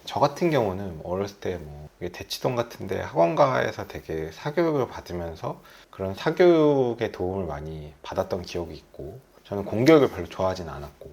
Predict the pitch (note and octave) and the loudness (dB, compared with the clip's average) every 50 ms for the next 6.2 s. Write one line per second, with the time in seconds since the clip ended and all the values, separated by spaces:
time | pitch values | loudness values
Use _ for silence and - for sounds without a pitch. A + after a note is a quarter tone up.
0 | - - - - - - - - - - C3+ C#3 D3 D3 D3 C#3+ C#3+ C#3+ C#3+ C#3+ | -20 -10 -8 -8 -8 -8 -10 -6 2 8 10 10 10 10 8 4 0 -2 -2 -2
1 | D3+ D#3+ D#3+ D#3+ D#3+ D#3+ D#3 D3 C#3 C3 - - F#2+ F#2+ G2 A2 A2+ A2 G#2+ G#2+ | -2 0 0 2 4 4 4 4 2 0 -4 -4 -4 2 2 2 2 2 0 -4
2 | G2+ - E2 D#2+ E2+ - - - - F#2 F#2+ F#2+ F#2 F#2 F#2 G2 A2+ A#2+ A2 F2+ | -6 -6 -6 -8 -8 -8 -8 -4 0 2 4 4 2 0 -2 -4 -4 -4 -4 -4
3 | D#2 D#2 F2 - - - F#2 F#2+ F#2+ - - - - - - - D3+ B2+ - C#3+ | -6 -6 -8 -10 -8 -6 -6 -4 -4 -6 -8 -14 -18 -14 -8 -2 -2 -2 -2 -2
4 | D3 D3+ D#3 C#3+ - - D3 C#3+ - - B2 A2+ G2 F2+ - A#2 C3+ G#2+ A#2 - | -6 -8 -10 -12 -12 -14 -14 -14 -12 -10 -10 -10 -10 -10 -12 -14 -14 -16 -18 -20
5 | _ _ _ - - C3 C3 B2+ C3 C#3 D3+ C3+ G2 E2 D#2+ - - - - - | _ _ _ -2 0 2 2 2 4 4 6 6 4 2 0 -6 -12 -18 -12 -4
6 | - C3+ - - | -2 -2 -2 -4